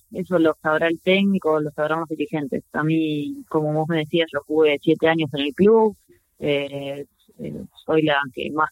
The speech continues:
títulos tiene en el club, tengo cuatro torneos, eh, jugué tres Copas Libertadores, eh, y bueno, nada, eso lo sabrán ellos. Yo la verdad es que, eh, no me quiero detener a pensar si fue por ese motivo, si fue un motivo deportivo o si fue un motivo extrafutbolístico, porque,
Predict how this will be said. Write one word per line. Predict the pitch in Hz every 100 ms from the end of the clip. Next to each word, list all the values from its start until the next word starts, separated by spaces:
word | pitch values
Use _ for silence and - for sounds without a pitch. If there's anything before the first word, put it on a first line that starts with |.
| _
títulos | - 147 131
tiene | - 180 160
en |
el | 143
club, | - 160 170 -
tengo | 143 139
cuatro | 147 143 -
torneos, | 143 143 170 170 160 - _
eh, | 147 135 135 135
jugué | - 147 143
tres | 123
Copas | 135 147 147
Libertadores, | 143 139 139 151 165 170 - _ _ _ _ _ _ _
eh, | - 156 147 143 143 139 139
y | 175
bueno, | 185 160 147
nada, | 170 156 143 147 170
eso | -
lo | 165
sabrán | 147 147 160 160
ellos. | 156 135 -
Yo | 170
la | 165
verdad | 151 160
es |
que, | - 147 135 131 131 _ -
eh, | - - -
no | 165 175
me | 175
quiero | - 170 160
detener | 151 156 160
a | 156
pensar | 151 147 - 156 151 -
si | 151
fue | - 165
por | 156 160
ese | 156 156
motivo, | 147 - 180 185 170 165
si | 156
fue | 160
un | 160
motivo | 151 156 151
deportivo | 147 147 - 190 170
o | 147
si | -
fue | -
un | 151
motivo | 147 151 147 147
extrafutbolístico, | - 151 143 151 151 160 - 165 135
porque, | - 139 139